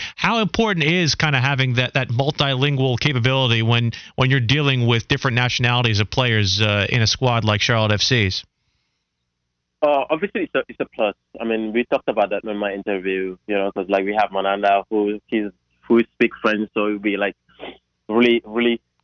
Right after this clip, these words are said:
Speaker 2: good to be communicating with him. And then they said I can, like, translate sometimes. I'm just, like, happy that I'll be able to help with the team in any way possible, if it is on the field and off the field. And obviously, it does help sometimes. You know, there are even referees that, like, speak French, so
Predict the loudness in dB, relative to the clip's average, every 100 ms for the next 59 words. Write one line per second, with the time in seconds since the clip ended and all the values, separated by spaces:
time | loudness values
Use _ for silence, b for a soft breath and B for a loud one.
0 | _ -2 -2 0 -2 -2 0 -2 -2 0
1 | 0 0 -2 0 0 0 0 2 2 2
2 | 0 0 0 0 0 0 0 0 -4 -4
3 | -6 -6 -6 -4 -4 -4 -4 -2 -4 -2
4 | -2 -2 -4 0 0 2 2 0 -2 -4
5 | -2 -6 -6 -6 -6 -8 b b -4 -2
6 | -2 -2 0 2 2 -2 -4 -2 0 0
7 | -2 -4 -4 -2 -4 -2 -2 -2 -2 -2
8 | 0 0 0 2 2 2 0 -4 -4 -4
9 | 0 0 0 -2 -2 -2 -2 0 0 2
10 | 2 2 -2 0 -2 -2 -4 -4 -2 -4
11 | -2 -2 -2 B B 0 2 4 2 2
12 | -2 -2 -4 -2 -2 -2 -4 -6 -6 -6
13 | -2 -4 -4 -6 -4 -4